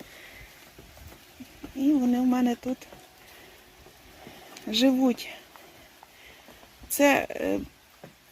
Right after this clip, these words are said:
дев'яносто процентів тут вуличних рослин. Ось, наприклад, в горшках вже й зимували мої ялівці. Так собі ростуть, знаєте, як, е,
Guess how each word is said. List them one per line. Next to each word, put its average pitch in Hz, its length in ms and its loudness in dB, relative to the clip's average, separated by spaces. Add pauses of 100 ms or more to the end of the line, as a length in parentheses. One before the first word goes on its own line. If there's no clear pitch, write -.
(100)
дев'яносто 247 460 4
процентів 240 500 -2
тут 226 180 -6
вуличних 294 720 0 (680)
рослин. 269 560 2 (260)
Ось, - 240 -10
наприклад, 226 480 -6 (580)
в - 20 -20
горшках 233 360 -4
вже 214 160 0
й 214 40 2
зимували 220 500 0
мої 262 280 2
ялівці. 247 540 -2 (3000)
Так - 180 -6
собі 247 240 0
ростуть, 247 360 0
знаєте, 240 380 -2
як, 233 300 0
е, 240 180 0